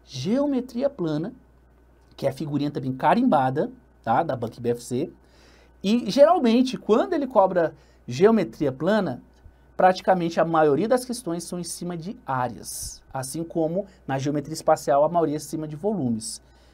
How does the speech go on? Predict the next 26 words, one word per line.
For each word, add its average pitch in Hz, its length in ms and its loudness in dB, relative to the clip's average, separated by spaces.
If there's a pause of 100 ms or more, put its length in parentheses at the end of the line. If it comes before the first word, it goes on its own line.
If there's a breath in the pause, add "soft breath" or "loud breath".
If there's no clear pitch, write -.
Pessoal, 143 420 2 (400 soft breath)
áreas 180 640 0 (100)
é 143 100 -10
muito 165 360 -8
simples. - 760 -10 (380)
Você, 131 380 -2
de 165 80 -4
certa 135 280 -8
forma, 160 280 -4
só - 160 -8
precisa, 190 580 -8 (400 soft breath)
é, 269 240 2
eu 285 60 -6
nem 415 100 -8
gosto 254 180 2
dessa 233 160 -2
palavra, 147 360 -2
decorar. 131 600 -6 (360)
Mas 415 120 -8
se 392 60 -12
você 214 160 -6
não 160 100 -6
gosta 135 240 -4
de 127 60 -8
decorar, 151 360 -2
então 185 280 -6